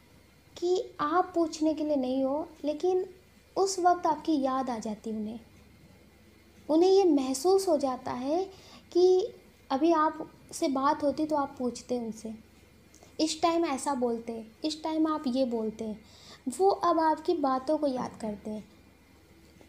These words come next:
कुछ लोग ऐसे हैं जिनकी शादी हो चुकी है, लाइफ में आगे बढ़ चुके हैं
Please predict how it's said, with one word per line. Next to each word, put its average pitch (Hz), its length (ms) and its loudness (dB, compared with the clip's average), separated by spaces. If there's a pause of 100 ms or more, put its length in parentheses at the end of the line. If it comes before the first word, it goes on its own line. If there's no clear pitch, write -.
(1080)
कुछ 349 200 0
लोग 370 180 6
ऐसे 294 340 4
हैं 339 320 2
जिनकी 277 280 2
शादी 262 360 0
हो 277 180 4
चुकी 269 360 -4
है, 294 160 0
लाइफ 254 280 0
में 254 100 -2
आगे 233 260 -2
बढ़ 269 200 0
चुके 247 280 -6
हैं 269 300 -4